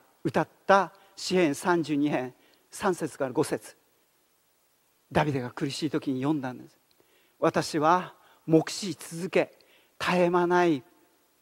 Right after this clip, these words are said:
うめきに、骨まで朽ち果てました。」もう骨まで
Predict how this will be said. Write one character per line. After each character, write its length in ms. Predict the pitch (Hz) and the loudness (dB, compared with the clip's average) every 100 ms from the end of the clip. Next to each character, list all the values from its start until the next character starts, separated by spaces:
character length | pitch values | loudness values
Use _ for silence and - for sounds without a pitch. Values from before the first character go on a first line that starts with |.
| _ _ | _ _
う 80 | 190 | 4
め 200 | 196 190 | 8 6
き 180 | - 156 | 4 -2
に、 180 | 139 - _ _ _ _ _ _ _ _ | -2 -6 _ _ _ _ _ _ _ _
骨 400 | - 311 330 247 | 6 10 10 8
ま 180 | 202 170 | 2 2
で 240 | 185 214 - - | 4 2 0 -12
朽 100 | - | -12
ち 180 | - 202 | -2 0
果 180 | 165 180 | 0 0
て 120 | 180 | 2
ま 140 | 165 | 2
し 140 | - - | -2 -2
た。」 180 | 147 - _ _ _ _ _ _ _ _ _ _ _ _ _ _ | -4 -4 _ _ _ _ _ _ _ _ _ _ _ _ _ _
も 120 | 180 151 | 0 2
う 20 | |
骨 360 | - 226 285 | 2 6 6
ま 180 | 330 349 | 6 4
で 260 | 285 254 | 6 2